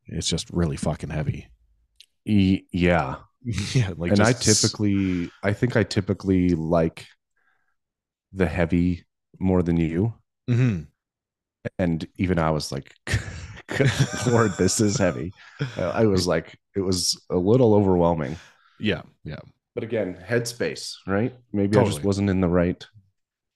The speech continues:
Speaker 2: I'm, I'm gonna need to give this one another chance.
Speaker 1: Fair enough. So you didn't rate this one?
Speaker 2: I did not.
Speaker 1: I gave it sixty-nine point seven as well. So it actually got the same score as the Winery Dogs, but for totally different reasons.
Speaker 2: Sixty-nine point seven, but you're,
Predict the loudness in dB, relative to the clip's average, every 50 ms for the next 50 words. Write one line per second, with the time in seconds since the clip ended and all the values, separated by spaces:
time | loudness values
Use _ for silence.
0 | _ _ _ _ _ _ _ _ _ _ _ _ _ -16 -16 _ _ _ -16 -14
1 | -12 -10 -10 -10 -8 -8 -8 -8 -8 -10 -10 -12 -12 -12 -12 -14 -14 -14 -14 -14
2 | -14 -14 -14 -14 -12 -10 -12 -12 -12 -16 -20 _ _ _ _ _ _ _ -20 -12
3 | _ -2 -2 0 0 -4 -6 -8 -10 -16 _ _ _ _ _ _ _ _ _ _
4 | _ _ _ _ 0 0 2 2 2 2 2 0 0 0 -4 -8 -10 -10 -10 -10
5 | -12 -16 -20 _ _ _ _ _ -8 -8 -4 -2 -2 -2 -2 -4 -10 -12 -10 -8
6 | -8 -8 -10 -14 _ -20 _ _ _ -2 0 0 2 4 4 2 2 2 0 0
7 | 0 0 0 0 0 0 0 0 0 -2 -2 -2 -2 -4 -4 -4 -4 -8 -8 -6
8 | -6 -6 -2 0 0 2 2 2 0 0 0 0 0 0 0 0 -2 -4 -2 0
9 | 0 0 0 -2 -4 -4 -4 -4 -4 -4 -4 -4 -6 -4 -4 -4 -4 -4 -6 -8
10 | -8 -10 -10 -6 -4 -4 -4 -2 -2 -6 -6 -2 -2 -2 -2 -2 -4 -8 -8 -10
11 | -10 -12 -12 -12 -14 -14 -14 -14 -14 -16 -16 _ _ -20 -20 _ _ _ -20 -20
12 | -20 _ _ _ _ _ _ _ _ _ _ _ _ _ _ _ _ _ _ _
13 | _ _ _ _ _ -8 -6 -4 -2 -2 0 0 2 2 2 2 0 -2 -2 0
14 | 0 0 2 2 0 0 2 2 2 4 4 2